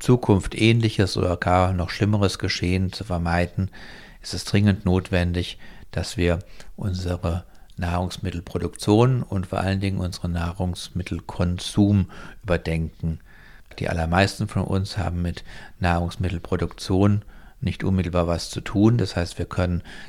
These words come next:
darauf keinen direkten Einfluss nehmen. Wir haben aber alle mit Nahrungsmittelkonsum zu tun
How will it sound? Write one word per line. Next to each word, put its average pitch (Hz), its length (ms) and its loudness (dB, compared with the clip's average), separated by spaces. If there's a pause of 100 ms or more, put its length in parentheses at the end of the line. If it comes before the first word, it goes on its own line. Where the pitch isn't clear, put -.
darauf 87 640 -2 (260)
keinen 87 460 0
direkten 85 520 -2
Einfluss 90 540 0
nehmen. 76 420 -2 (520)
Wir - 160 -2
haben 98 180 6
aber 90 240 4
alle 95 400 6 (300)
mit - 240 -2
Nahrungsmittelkonsum 90 1600 2
zu 80 140 -6
tun 104 340 2